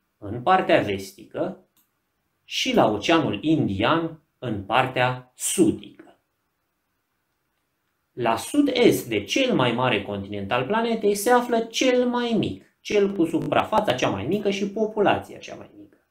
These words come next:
Australia. Australia este traversată prin partea sa centrală de Tropicul Capricornului, având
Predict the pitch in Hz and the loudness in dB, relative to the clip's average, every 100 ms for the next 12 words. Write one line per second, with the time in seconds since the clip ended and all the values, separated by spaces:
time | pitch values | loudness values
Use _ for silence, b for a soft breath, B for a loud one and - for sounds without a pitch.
0 | _ _ _ _ _ _ _ _ _ 233 | _ _ _ _ _ _ _ _ _ 2
1 | 254 254 247 - 87 - - _ _ _ | 4 4 0 -2 -4 -6 -18 _ _ _
2 | _ _ _ b b b b _ 123 190 | _ _ _ b b b b _ 2 2
3 | 254 - 104 95 - 196 180 143 113 113 | 2 -2 -4 -2 -2 0 0 2 2 0
4 | - 107 127 196 220 190 - 104 101 104 | -2 -4 -2 -2 0 2 4 2 -2 -6
5 | - 190 - 101 113 160 160 143 110 101 | -4 -4 -2 -4 -2 -2 0 -4 -4 -8
6 | 101 - - - 113 - 202 196 190 180 | -10 -2 0 0 -4 -2 0 2 2 0
7 | 180 B B B B 202 202 220 190 - | -4 B B B B -2 0 2 0 -4